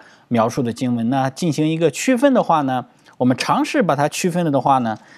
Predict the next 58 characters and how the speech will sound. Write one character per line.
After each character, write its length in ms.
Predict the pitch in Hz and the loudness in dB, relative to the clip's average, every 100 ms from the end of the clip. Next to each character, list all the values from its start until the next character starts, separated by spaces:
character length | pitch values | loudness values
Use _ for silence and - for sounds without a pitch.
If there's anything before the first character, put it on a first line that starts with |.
| _ | _
那 100 | 165 | 0
我 140 | 147 123 | 2 2
个 280 | - 294 | 2 2
人 220 | 139 113 151 | 2 -2 -2
的 100 | 175 | 0
一 160 | 170 | 0
种 220 | 131 117 | -2 -4
的 80 | 104 | -6
区 220 | 110 - | -8 -4
分 140 | 101 104 | 0 0
的 40 | |
方 320 | 160 190 220 233 | 2 0 0 -2
法 220 | - - | -4 -8
就 140 | - | -8
是 260 | 131 127 113 - _ - - - - _ - | -6 -2 -4 -6 _ -20 -20 -20 -20 _ 0
第 100 | 247 | 0
十 180 | - | 2
一 80 | 202 | 0
章 160 | 226 226 | 2 0
的 120 | 196 | 0
第 260 | 165 220 - | -2 -6 0
一 160 | 226 | 2
节 220 | 233 135 135 | 2 0 0
到 140 | 170 | 0
第 160 | 165 220 | 2 0
五 240 | 120 101 | 0 -6
节， 280 | - 113 - - _ _ _ _ | -8 -4 -4 -6 _ _ _ _
我 80 | 151 | -2
个 120 | 247 | 0
人 140 | 226 | 0
觉 80 | 220 | 0
得 80 | 175 | 0
他 160 | 170 196 | 0 -2
是 80 | |
比 180 | 180 147 | -2 -2
较 220 | 123 165 | 2 2
在 380 | 160 - - 160 | 2 -4 -2 -2
描 340 | 135 120 107 160 | -2 -2 0 -2
述 240 | - 147 | -2 -6
关 260 | 120 147 147 | -2 -2 -2
于 60 | 147 | -2
耶 140 | 160 | -2
稣 200 | 156 151 | -4 -6
他 120 | 143 | -6
第 300 | 147 214 165 | -2 0 0
一 80 | 170 | 0
次 420 | - - 147 110 - - | -6 -6 -6 -6 -12 -20
来 220 | - 101 110 | -12 -8 -4
的 120 | 127 | -4
时 160 | - | -6
候 140 | 110 117 | -8 -10
所 140 | - | -10
要 100 | 107 | -12
做 180 | 117 151 | -6 -8
的 80 | - | -6
工 280 | - 170 170 | -6 -4 -2
作 160 | 143 | -4
了。 160 | - | -6